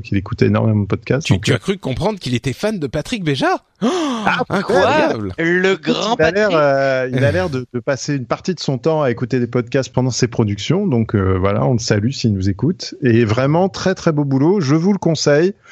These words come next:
Speaker 1: Essayez de le louer, euh, si vous voulez pas investir, mais, euh, je pense quand même que vous allez être surpris par, euh, la qualité d'écriture. Je pense que ça peut, je dirais pour tous, au moins pour les curieux, quoi. C'est, c'est à voir. C'est vraiment, euh, très sympa, on se marre bien et c'est bon enfant.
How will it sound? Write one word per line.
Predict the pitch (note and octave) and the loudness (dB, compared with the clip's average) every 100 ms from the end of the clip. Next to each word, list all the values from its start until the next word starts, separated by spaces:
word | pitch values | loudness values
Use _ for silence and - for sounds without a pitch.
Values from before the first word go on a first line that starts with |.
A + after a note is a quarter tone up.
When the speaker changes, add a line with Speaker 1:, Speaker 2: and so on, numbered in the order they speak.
| - - - | -20 -20 -4
Speaker 1:
Essayez | C3+ C3 D#3 E3+ | -2 0 2 2
de | D3 | 4
le | D3+ | 4
louer, | C#3 C#3+ D3+ E3 D#3+ | 4 4 4 4 4
euh, | A#2 G2+ G2 | 2 0 -4
si | - G2 | -6 -6
vous | F#2+ F#2+ | -4 -2
voulez | G2+ G2+ | -2 0
pas | G#2 | -2
investir, | G2+ G2 - - E3 E3+ | -2 -4 -6 -4 -2 0
mais, | A#2+ A#2+ | 2 2
euh, | D3+ C#3+ A2+ G2 F#2+ - - - | 4 2 2 -2 -8 -14 -14 -10
je | - | -6
pense | - E3 | -4 -2
quand | - D3 | 2 2
même | C#3+ | 2
que | |
vous | C3+ B2 | 2 4
allez | B2+ | 4
être | B2 | 2
surpris | - B2+ - C#3 | 0 -2 -2 0
par, | A#2 G2+ | 0 0
euh, | G2+ G#2 | 0 2
la | G#2+ | 0
qualité | A2 A2 G#2 A2+ | 0 0 2 0
d'écriture. | G#2+ A2+ A2 C3+ A#2 | 0 -2 -2 -2 -2
Je | - | -4
pense | A#2+ | -4
que | - | -4
ça | - A2+ | -2 0
peut, | A2+ A2+ A2+ G#2+ - - - - E2 - | 2 2 2 0 -6 -12 -10 -10 -12 -4
je | B2+ | 2
dirais | D3 E3 | 4 2
pour | E3+ - | 0 -4
tous, | F#3+ F#3 D3+ | -4 0 2
au | |
moins | C#3+ D#3 | 2 0
pour | - C#3+ | 0 -2
les | B2+ | -2
curieux, | C#3 A#2 G2 | -2 0 -2
quoi. | G2 F#2+ F#2+ | -4 -6 -8
C'est, | - G2+ G2 | -4 0 0
c'est | F#2+ - | 0 0
à | A2+ | 2
voir. | G2 G2+ F#2+ F#2 _ _ | 2 0 0 -8 _ _
C'est | - G2+ | -4 -2
vraiment, | F2+ G2+ A#2+ B2 | 0 0 2 2
euh, | G2 F#2+ G2 | 2 2 0
très | F#2+ C3 | 0 0
sympa, | - A#2 G2+ F#2+ | 0 0 0 -2
on | |
se | F#2 G#2+ | 0 -2
marre | F#2+ | 0
bien | F#2+ G#2+ A#2+ C3 | 0 2 2 0
et | G#2 F#2+ F2+ | 0 0 -2
c'est | - F#2+ | -2 0
bon | A2 G2+ | 2 0
enfant. | F2 | -2